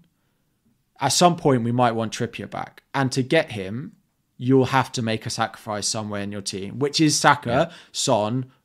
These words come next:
Speaker 1: or Watkins,
Speaker 2: Mm-hmm.
Speaker 1: probably. It's one of those
Speaker 2: Mm-hmm.
Speaker 1: three. So it's the same sort of debate. I'm having it from, with myself at the moment. You'll have it yourself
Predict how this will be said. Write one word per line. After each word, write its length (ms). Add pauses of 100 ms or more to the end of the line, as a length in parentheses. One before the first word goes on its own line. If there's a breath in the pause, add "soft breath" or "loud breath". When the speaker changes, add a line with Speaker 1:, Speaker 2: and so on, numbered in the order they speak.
(180)
Speaker 1:
or 120
Watkins, 540
Speaker 2:
Mm-hmm. 100
Speaker 1:
probably. 500 (440)
It's 180
one 180
of 80
those 200
Speaker 2:
Mm-hmm. 80
Speaker 1:
three. 280 (480 soft breath)
So 420 (300)
it's 200
the 140
same 580
sort 280
of 260 (320)
debate. 560 (680 soft breath)
I'm 220
having 320
it 260
from, 180
with 160
myself 480
at 120
the 80
moment. 560 (920)
You'll 360
have 240
it 100
yourself 600